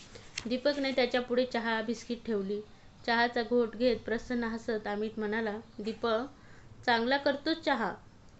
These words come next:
शिकावे लागेल बाबा, काय करणार, उठल्या उठल्या चहा मला लागतो."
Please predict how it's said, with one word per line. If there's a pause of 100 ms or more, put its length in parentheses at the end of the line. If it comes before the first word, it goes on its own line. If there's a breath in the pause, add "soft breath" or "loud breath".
(160)
शिकावे
लागेल
बाबा, (200)
काय
करणार,
उठल्या
उठल्या
चहा
मला
लागतो."